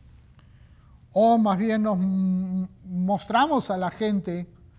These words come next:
de una manera mucho más positiva? Eh, ¿distrae nuestra mente de lo que es importante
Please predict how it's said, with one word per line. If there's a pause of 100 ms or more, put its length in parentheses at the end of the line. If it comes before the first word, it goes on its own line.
(180)
de
una
manera
mucho
más
positiva? (1300)
Eh, (800)
¿distrae
nuestra
mente
de
lo
que
es
importante